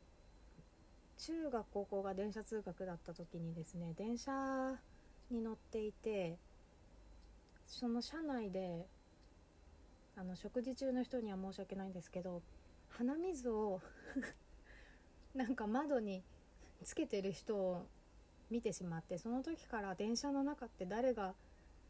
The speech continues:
何触った手で触ってるか分かんないんだなっていう衝撃を受けてから、なんとなくつり革は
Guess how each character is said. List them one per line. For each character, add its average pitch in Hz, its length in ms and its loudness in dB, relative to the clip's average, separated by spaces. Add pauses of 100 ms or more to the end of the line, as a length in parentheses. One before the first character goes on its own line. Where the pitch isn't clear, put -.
(180)
何 247 220 8
触 208 200 2
っ 190 60 0
た 254 120 -4
手 214 100 0
で 190 100 2
触 190 180 0
っ 190 40 -2
て 196 120 -2
る 196 60 -2
か 170 120 0
分 175 120 0
か 220 80 0
ん 220 80 0
な 196 60 0
い 180 60 0
ん 175 40 0
だ 170 100 0
な 180 160 0
っ - 40 -6
て - 160 -4
い 175 120 -2
う 165 40 0
衝 190 220 0
撃 185 300 -2
を 185 100 0
受 190 160 -2
け 165 40 -6
て 165 80 -4
か 165 160 -4
ら、 175 220 0
な 208 140 -2
ん 214 60 -2
と 214 100 -2
な 220 100 0
く 208 100 -2
つ - 160 0
り 208 120 0
革 208 320 2
は 220 300 2